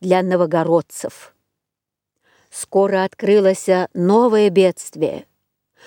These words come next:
Скоро в Великом Граде, лишенном всякого сообщения с его областями хлебородными, житницы народные знаменитых граждан и гостей чужеземных опустели.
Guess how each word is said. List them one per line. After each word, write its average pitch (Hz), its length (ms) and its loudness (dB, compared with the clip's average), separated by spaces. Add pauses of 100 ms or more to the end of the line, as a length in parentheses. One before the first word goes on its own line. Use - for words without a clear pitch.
(140)
Скоро 208 480 0
в 185 60 -4
Великом 202 460 -2
Граде, 196 640 0 (400)
лишенном 226 640 0
всякого 214 500 -2
сообщения 190 760 -2
с - 120 -10
его 196 340 2
областями 190 800 -4
хлебородными, 190 1000 0 (1120)
житницы 240 800 2
народные 226 720 2
знаменитых 214 680 2
граждан 196 560 -2 (100)
и 202 80 -2
гостей 226 720 -2
чужеземных 214 1120 0 (420)
опустели. 139 880 -4